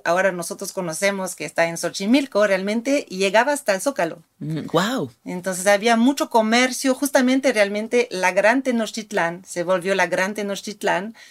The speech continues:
Speaker 1: gracias a todo el sistema agrícola, todo el sistema, em, hidráulico, había una ingeniera,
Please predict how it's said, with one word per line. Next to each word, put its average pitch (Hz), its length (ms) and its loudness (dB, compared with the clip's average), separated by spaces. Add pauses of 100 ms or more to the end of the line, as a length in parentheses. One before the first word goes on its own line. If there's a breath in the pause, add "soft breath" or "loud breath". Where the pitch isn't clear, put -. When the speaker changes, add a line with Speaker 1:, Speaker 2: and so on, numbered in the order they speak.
(220 loud breath)
Speaker 1:
gracias 226 540 2
a - 100 -2
todo 220 220 0
el 226 80 -2
sistema 208 600 -4
agrícola, 196 1000 0
todo 107 180 -2
el 202 100 0
sistema, 196 720 -2
em, 165 720 -2
hidráulico, 196 840 0
había 196 240 2
una 208 160 -2
ingeniera, 202 960 0